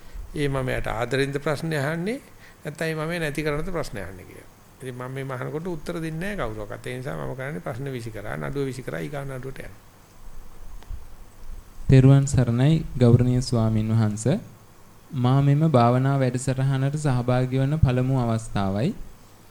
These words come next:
Speaker 2: මෙයට පෙර මා භාවනා කර නැත. භාවනාව ගැන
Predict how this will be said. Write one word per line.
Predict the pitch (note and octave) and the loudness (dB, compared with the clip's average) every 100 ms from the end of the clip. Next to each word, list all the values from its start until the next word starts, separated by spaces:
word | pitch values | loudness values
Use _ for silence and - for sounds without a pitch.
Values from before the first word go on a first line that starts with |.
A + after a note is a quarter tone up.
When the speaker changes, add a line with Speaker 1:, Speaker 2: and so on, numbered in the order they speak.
| - - - - | -20 -20 -20 -8
Speaker 2:
මෙයට | C3+ C3 D3 D3+ | 2 4 4 2
පෙර | D#3 D#3 F3 | 0 2 2
මා | C#3+ C#3+ | 2 2
භාවනා | C#3 A#2+ A#2+ B2+ B2+ | 4 4 4 2 2
කර | C3 C3+ C3 | 2 2 2
නැත. | B2 A2 - C3 F#3 - - - | 2 0 0 -2 -4 -14 -20 -6
භාවනාව | A#2 A#2 B2+ C#3 C#3 D3 D3 | 2 4 6 4 4 2 2
ගැන | C#3+ D#3 | 2 2